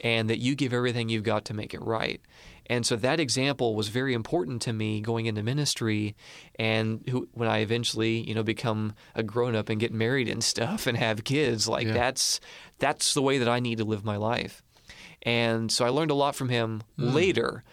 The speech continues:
Speaker 1: uh, but it certainly was a life course-altering event for me, for sure.
Speaker 2: Wow.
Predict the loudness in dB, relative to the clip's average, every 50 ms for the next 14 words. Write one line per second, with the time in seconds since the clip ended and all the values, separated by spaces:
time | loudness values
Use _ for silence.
0 | -20 -20 -16 _ -2 0 0 2 2 2 2 2 2 2 0 0 0 0 0 2
1 | 2 2 2 2 2 0 0 0 -2 -2 -2 -4 -2 -2 0 0 0 0 0 -2
2 | -2 -2 0 -2 -2 -4 -4 -8 -8 -6 -6 -6 -6 -6 -8 -10 _ _ -8 -6
3 | -4 -4 -2 -4 -6 -8 -10 -12 -16 _ _ -10 -10